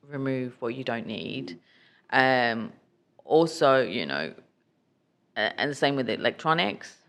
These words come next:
You don't need all the el-, old electronics. You know, get rid of them if you can. I am still trying to find out,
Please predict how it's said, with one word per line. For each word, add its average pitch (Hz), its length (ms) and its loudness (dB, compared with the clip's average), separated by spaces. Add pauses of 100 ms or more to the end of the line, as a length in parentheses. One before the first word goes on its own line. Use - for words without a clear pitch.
(100)
You 147 120 -10
don't 139 160 0
need 139 160 -2
all 131 100 0
the 123 120 -2
el-, 117 200 -2
old 127 160 -2
electronics. 120 640 -6 (380)
You 139 80 -8
know, 131 160 -2 (280)
get 147 160 6
rid 151 160 4
of 127 60 -6
them 127 180 2
if 120 120 -8
you 123 60 -14
can. 131 300 0
I 135 160 0
am 143 220 2
still 151 300 2
trying 139 260 -2
to - 60 -12
find 131 360 0
out, 123 540 -2